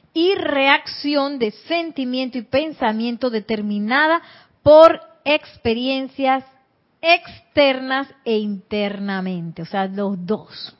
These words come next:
¿Cuáles son mis reacciones? ¿Cuáles son mis acciones de sentimiento y pensamiento? ¿Cómo yo estoy manejando la eterna ley de la vida? ¿Dónde estoy poniendo mi atención?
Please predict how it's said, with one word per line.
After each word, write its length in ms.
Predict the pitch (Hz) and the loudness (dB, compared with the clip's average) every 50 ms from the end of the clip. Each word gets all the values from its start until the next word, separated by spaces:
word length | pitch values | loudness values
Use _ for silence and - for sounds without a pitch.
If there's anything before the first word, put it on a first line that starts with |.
| _ _ _ _ _ _ _ _ _ _ _ _ | _ _ _ _ _ _ _ _ _ _ _ _
¿Cuáles 440 | - 302 311 311 320 320 320 311 294 | 2 4 4 6 6 4 2 2 0
son 180 | 302 302 311 | -4 -4 -4
mis 160 | 311 311 294 | -4 -4 -4
reacciones? 800 | 277 262 254 226 214 - - - - 254 254 240 214 196 175 180 - - | -2 -2 -2 -2 -2 -4 -10 -12 -8 -6 -4 -4 -4 -6 -8 -10 -8 -6
¿Cuáles 260 | - 254 254 269 262 | -4 -2 -2 -2 -4
son 160 | 269 277 269 | -6 -8 -6
mis 140 | 269 269 247 | -6 -6 -6
acciones 560 | 214 202 - - - - 247 254 254 262 247 | -6 -8 -10 -14 -14 -12 -10 -8 -6 -4 -4
de 100 | 214 202 | -4 -6
sentimiento 800 | 202 _ - 247 233 226 208 214 214 208 214 226 240 233 - 262 | -8 _ -10 -8 -8 -8 -6 -6 -8 -6 -6 -6 -8 -8 -10 -12
y 40 | 226 | -10
pensamiento? 960 | - 240 214 196 190 175 - 190 170 175 185 196 196 180 165 160 - 160 170 - _ - _ _ _ - | -8 -8 -8 -8 -8 -8 -8 -8 -8 -6 -6 -6 -6 -6 -8 -10 -14 -16 -20 -20 _ -20 _ _ _ -4
¿Cómo 180 | 262 262 262 | -2 -2 -2
yo 120 | 269 277 277 | -2 -4 -4
estoy 180 | 277 277 277 | -6 -6 -8
manejando 580 | 262 262 247 233 202 214 226 233 233 226 233 226 | -8 -8 -8 -8 -8 -8 -6 -6 -6 -6 -6 -6
la 80 | 214 190 | -6 -8
eterna 540 | 190 - 208 202 202 202 208 202 196 196 | -8 -8 -8 -8 -8 -8 -8 -8 -8 -8
ley 160 | 196 196 196 196 | -8 -8 -8 -8
de 100 | 196 185 | -8 -6
la 140 | 175 170 | -6 -6
vida? 200 | 170 175 175 170 | -6 -8 -8 -8
¿Dónde 360 | 180 220 233 262 277 294 294 285 | -6 -6 -6 -6 -4 -2 -2 -2
estoy 180 | 285 285 285 | 0 -2 -4
poniendo 420 | 254 269 262 262 254 254 247 254 247 | -6 -6 -6 -6 -6 -6 -6 -6 -6
mi 100 | 240 220 | -6 -6
atención? 680 | 196 - 180 175 170 170 - - 190 180 160 165 | -6 -6 -8 -10 -10 -10 -12 -10 -10 -10 -10 -12